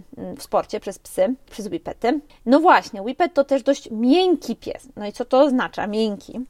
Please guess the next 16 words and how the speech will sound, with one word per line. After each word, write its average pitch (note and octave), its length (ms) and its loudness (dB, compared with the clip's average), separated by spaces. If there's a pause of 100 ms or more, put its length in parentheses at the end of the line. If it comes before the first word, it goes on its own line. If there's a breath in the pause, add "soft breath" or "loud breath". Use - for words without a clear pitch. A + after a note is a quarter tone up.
(120)
Więc, B3 220 -2
y, A#3 200 2
bardzo C4+ 600 4
wiele C#4 360 6
z G#3+ 40 -4
nich A#3 420 -2
ciężko B3+ 440 0
reaguje A3+ 560 0
na G#3+ 200 0
presję A#3 600 -2 (120)
i D4 160 0
zwiększające A#3+ 500 -6
się A#3+ 100 -8
kryteria, G#3+ 560 -2 (260)
y, F#3 40 -6
treningowe. A#3+ 680 0